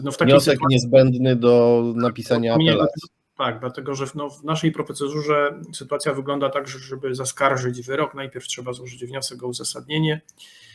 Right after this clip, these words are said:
Speaker 1: Yy, w uzasadnieniu sąd oczywiście podaje wszystkie motywy rozstrzygnięcia i powody, dlaczego orzekł w taki, a nie inny sposób. I, ym,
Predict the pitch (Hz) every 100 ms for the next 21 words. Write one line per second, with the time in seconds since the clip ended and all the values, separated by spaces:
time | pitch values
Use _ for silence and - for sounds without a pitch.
0 | - _ _ 127 127 131 131 127 120 143
1 | 135 - 135 143 139 131 135 131 - 127
2 | 123 123 - 127 123 123 123 - 123 120
3 | 123 123 120 123 120 - 127 127 135 127
4 | 123 123 123 123 123 123 - 120 120 123
5 | - - 123 127 123 127 123 - 143 233
6 | - _ - - - - - _ _ 143
7 | 160 165 160 147 143 143 139 139 139 139
8 | 135 135 143 -